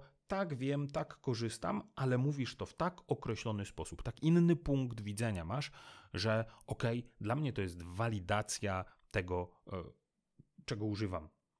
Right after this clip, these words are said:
Więc tak, jest to dla mnie w pewnym sensie nowe. Nie jako wiedza, nie jako merytoryka, tylko jako inny punkt widzenia na tę wiedzę, czy merytorykę, czy interpretacja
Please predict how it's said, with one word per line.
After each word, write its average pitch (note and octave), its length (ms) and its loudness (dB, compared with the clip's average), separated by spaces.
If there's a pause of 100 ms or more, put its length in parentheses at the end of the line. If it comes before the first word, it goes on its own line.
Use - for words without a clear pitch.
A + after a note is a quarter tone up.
(240)
Więc G#2+ 420 -8
tak, C#3+ 460 -4
jest B2 180 -4
to A2 60 -10
dla G2+ 140 -6
mnie G2+ 140 -6
w - 80 -14
pewnym C#3 320 2
sensie G#2+ 360 -2 (220)
nowe. A2 420 6 (480)
Nie C#3+ 340 2
jako G2 300 -2
wiedza, D#3 280 2
nie A#2+ 120 0
jako G2 220 -2
merytoryka, - 460 0
tylko B2 180 0
jako - 300 -2
inny D#3 360 8
punkt G#2+ 460 2
widzenia G2 420 0
na E2+ 100 -2
tę E2 120 -6
wiedzę, F#2 380 -2 (320)
czy F2 240 2
merytorykę, F2 720 -4
czy D#2+ 260 -10 (320)
interpretacja F2+ 840 -4